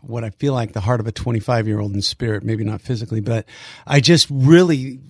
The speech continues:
wanted to follow after God. And I saw the need for these artists. And when I moved to Nashville,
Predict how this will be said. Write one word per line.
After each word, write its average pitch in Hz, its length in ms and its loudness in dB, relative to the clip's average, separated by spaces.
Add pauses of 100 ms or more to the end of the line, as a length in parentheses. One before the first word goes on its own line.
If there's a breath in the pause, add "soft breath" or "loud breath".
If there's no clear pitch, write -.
(140)
wanted 139 280 0
to 123 60 -4
follow 123 360 -2
after 113 240 -6
God. 107 340 -6
And 120 140 -2
I 139 80 2
saw 170 280 0
the 151 120 2
need 135 340 2
for 127 100 -8
these 113 200 -4
artists. 107 480 -2
And 127 160 2
when 135 140 4
I 135 80 4
moved 160 260 6
to 196 100 0
Nashville, 117 640 -6